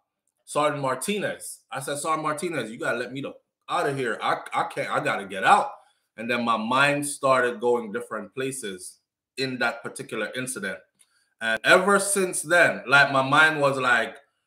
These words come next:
running a million miles an hour. Like,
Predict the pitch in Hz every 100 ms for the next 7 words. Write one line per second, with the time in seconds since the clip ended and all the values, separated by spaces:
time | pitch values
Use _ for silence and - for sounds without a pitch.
0 | _ 107 143 160 151 143 135 165 170 156
1 | 156 151 139 143 165 151 110 - - _
2 | _ _ 117 127 123 120